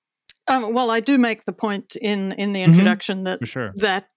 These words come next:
Speaker 1: conversation isn't within the scope of the book, but, uh, naturally, when you're writing about a book like this, you, uh, writing a book like this, you come away with, um, uh, your own ideas about things. Um, yeah, I think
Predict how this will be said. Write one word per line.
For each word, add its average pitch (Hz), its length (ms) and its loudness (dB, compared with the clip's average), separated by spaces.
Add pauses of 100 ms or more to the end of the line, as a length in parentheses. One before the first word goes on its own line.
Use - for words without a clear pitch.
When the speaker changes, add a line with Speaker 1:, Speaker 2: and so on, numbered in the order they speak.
(120)
Speaker 1:
conversation 202 680 -2
isn't 196 400 -4
within 185 360 -4
the 175 100 -6
scope 180 360 -4
of 175 60 -4
the 180 80 -6
book, 175 360 -6 (100)
but, 185 320 -2
uh, 180 300 -4 (540)
naturally, 226 480 0
when 180 160 -4
you're 175 80 -6
writing 180 280 -2
about 175 300 -4 (140)
a 196 80 -2
book 185 260 -6
like 175 180 -2
this, 180 260 -4
you, 175 200 -2 (100)
uh, 196 440 -4
writing 185 320 -4
a 160 40 -10
book 170 280 -10
like 180 160 -8
this, 180 240 -8
you 180 60 -6
come 180 220 -8
away 170 260 -4
with, 165 220 -6
um, 165 260 -6 (580)
uh, 160 260 -6
your 180 200 0
own 175 180 -4
ideas 175 460 -2
about 170 340 -4
things. 180 360 -6 (400)
Um, 185 520 -2 (580)
yeah, 240 380 0
I 220 100 -2
think 254 340 -2